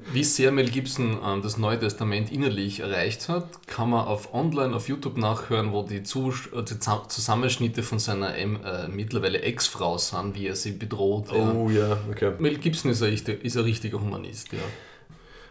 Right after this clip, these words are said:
Speaker 2: Und da haben sie einen, einen gewissen William Falco, äh, einen, einen Professor für Linguistik und so weiter, haben sie halt extra geholt und der hat halt,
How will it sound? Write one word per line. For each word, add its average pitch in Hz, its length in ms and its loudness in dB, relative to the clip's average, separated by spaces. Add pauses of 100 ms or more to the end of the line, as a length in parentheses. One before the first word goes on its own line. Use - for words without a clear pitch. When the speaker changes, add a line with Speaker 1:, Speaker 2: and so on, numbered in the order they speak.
Speaker 2:
Und 120 160 4
da 123 80 12
haben 131 120 12
sie 135 80 8
einen, 127 180 10
einen 123 100 10
gewissen 127 360 4
William 147 400 10
Falco, 156 1080 8
äh, 113 320 10
einen, 110 120 4
einen 113 180 4
Professor 113 400 4
für 113 280 6
Linguistik 117 480 2
und 117 100 4
so 113 80 4
weiter, 107 260 8
haben 107 120 8
sie - 60 0
halt 101 100 2
extra 107 260 0
geholt 107 320 4
und 101 140 0
der 101 80 8
hat 101 180 8
halt, 101 280 6